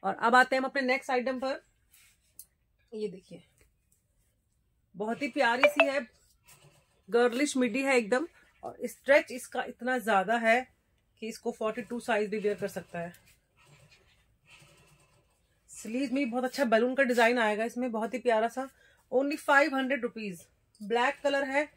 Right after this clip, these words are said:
इतना प्यारा सा इसमें work हो रखा है। सभी piece बहुत expensive थे, वो तो single single है, इसलिए मैं आज बिल्कुल sale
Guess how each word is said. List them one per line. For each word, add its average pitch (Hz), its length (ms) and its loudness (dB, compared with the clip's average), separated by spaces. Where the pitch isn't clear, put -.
इतना 247 220 -4
प्यारा 254 280 2
सा 262 60 -4
इसमें 277 200 -6
work 240 280 2
हो 269 100 2
रखा 262 260 2
है। 269 160 4
सभी 226 300 0
piece 285 360 -8
बहुत 240 220 -2
expensive 262 540 -4
थे, 285 120 0
वो 285 100 -6
तो 302 100 -6
single 254 280 -2
single 269 300 -6
है, 311 160 -4
इसलिए 254 240 -8
मैं 254 120 -2
आज 247 320 -6
बिल्कुल 240 400 -10
sale 247 380 -2